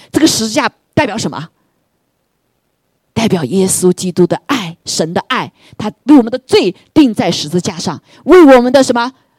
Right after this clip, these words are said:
罪流了宝血。这为什么是放红的哈？我们放红的哈，有的人放白的，要洁净哈。那所以呢，这个十字架不是仅仅一个记-，记号而已，代表着耶稣的救赎，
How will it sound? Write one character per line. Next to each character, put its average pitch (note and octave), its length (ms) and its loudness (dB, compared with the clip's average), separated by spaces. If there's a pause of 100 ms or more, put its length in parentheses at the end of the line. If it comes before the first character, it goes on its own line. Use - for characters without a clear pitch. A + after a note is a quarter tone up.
(120)
罪 D4 400 2
流 G#3+ 280 6
了 B3+ 80 6
宝 F3+ 320 -4
血。 - 460 -4
这 G#3 120 -4
为 F#3+ 100 -2
什 F3+ 40 -8
么 E3 80 -10
是 E3 80 -12
放 F#3 160 -10
红 C#3 320 -12
的 F3 80 -14
哈？ F3+ 140 -16
我 C#3+ 80 -12
们 D3 140 -12
放 - 160 -8
红 C#3 180 -16
的 F3+ 80 -10
哈， D3+ 80 -8
有 C3 80 -8
的 D#3+ 80 -10
人 E3 60 -10
放 E3 160 -8
白 B2 200 -16
的， C#3+ 100 -20 (200)
要 E3 80 -20
洁 D#3+ 220 -20
净 E3 200 -16
哈。 D3+ 160 -20 (440)
那 A#3+ 220 -4 (220)
所 - 160 -4
以 E4 120 0
呢， C4+ 200 -4 (640)
这 G4 140 2
个 C#4+ 180 -2 (100)
十 - 200 -6
字 C#4+ 100 0
架 E4 240 -8
不 C#4 140 -6
是 C4+ 80 -8
仅 C4+ 140 -8
仅 C4+ 60 -2
一 - 20 -10
个 C4+ 100 -8
记-， C4 320 -12 (100)
记 C4 220 -6
号 B3 140 -8
而 E3 200 -8
已， E3 160 -10 (200)
代 E4 280 -6
表 F#3+ 160 -4
着 E3 120 -6
耶 G3 180 -4
稣 G#3+ 180 -6
的 F3+ 160 -4 (200)
救 G3 280 -4
赎， D3 440 -8